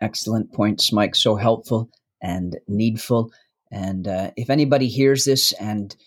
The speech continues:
uh, you're saying, "Oh, I, I think I've failed so much already." Well, all of us have failed, but we're gonna revisit this again at the beginning of our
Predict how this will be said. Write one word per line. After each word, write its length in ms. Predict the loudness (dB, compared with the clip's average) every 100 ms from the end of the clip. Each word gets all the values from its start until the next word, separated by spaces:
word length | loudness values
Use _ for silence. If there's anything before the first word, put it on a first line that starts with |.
| _ _ -14
uh, 40 | -8
you're 180 | -2 2
saying, 360 | 4 4 2
"Oh, 40 | 0
I, 320 | -2 -4 -8
I 60 | -8
think 240 | -6 -4
I've 180 | -6 -8 _ -20
failed 420 | 0 4 4 4
so 160 | 2 2
much 240 | 0 0
already." 320 | 0 2 2
Well, 180 | 4 4
all 160 | 6 4
of 120 | 2
us 180 | -2 -2
have 140 | -6
failed, 300 | -6 -6 -6
but 100 | -4
we're 80 | -2
gonna 160 | 2 4
revisit 480 | 4 4 2 2
this 180 | 0 0
again 260 | -2 -2 -2
at 100 | -2
the 80 | -6
beginning 400 | -6 -2 0 -2
of 120 | -4
our 200 | -6 -8